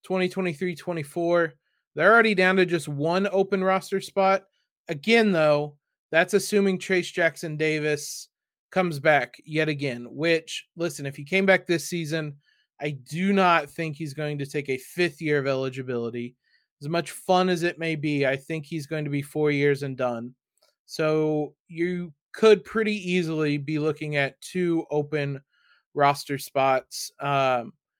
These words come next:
that is including Ja'Kai Newton and Gabe Cupps, both who are committed.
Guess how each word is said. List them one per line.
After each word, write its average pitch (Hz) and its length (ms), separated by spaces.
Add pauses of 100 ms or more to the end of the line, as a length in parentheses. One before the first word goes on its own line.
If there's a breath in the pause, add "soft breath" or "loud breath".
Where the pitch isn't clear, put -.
(220)
that 160 260
is 170 200
including 185 560
Ja'Kai 170 420
Newton 170 380
and 151 160
Gabe 151 260
Cupps, 156 460
both 151 400
who 151 240
are 143 220
committed. 156 680